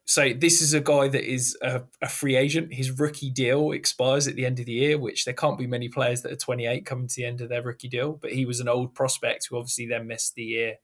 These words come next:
for the gambling suspension. So I think it's fascinating that there is a world where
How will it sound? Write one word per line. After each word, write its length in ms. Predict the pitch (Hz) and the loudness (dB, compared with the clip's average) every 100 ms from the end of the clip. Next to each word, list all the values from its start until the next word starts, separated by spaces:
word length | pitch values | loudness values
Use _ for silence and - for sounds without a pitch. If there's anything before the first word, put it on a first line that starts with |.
| _ - - - - | _ -20 -20 -20 -8
for 180 | - 135 | -2 -2
the 120 | 120 | 2
gambling 380 | 135 131 120 104 | 2 2 0 -6
suspension. 760 | - - 113 - 110 - 131 - _ - - - | -6 -6 -8 -10 -10 -10 -14 -18 _ -20 -20 -2
So 460 | - 151 139 135 131 - _ _ - | 2 6 6 4 0 -6 _ _ 0
I 140 | 143 | 2
think 200 | 165 170 | 2 -2
it's 120 | 151 - | -2 0
fascinating 720 | 143 - 135 123 123 117 117 117 | 2 2 2 0 -2 -4 -6 -2
that 220 | 110 - _ _ _ _ _ _ _ _ _ _ - | -2 -4 _ _ _ _ _ _ _ _ _ _ -12
there 280 | 135 135 139 | 2 4 6
is 120 | 135 | 4
a 40 | 147 | 0
world 760 | 139 151 139 110 95 - - - | 2 4 6 4 2 -6 -10 -12
where 540 | 120 117 110 107 101 | -6 -2 0 2 0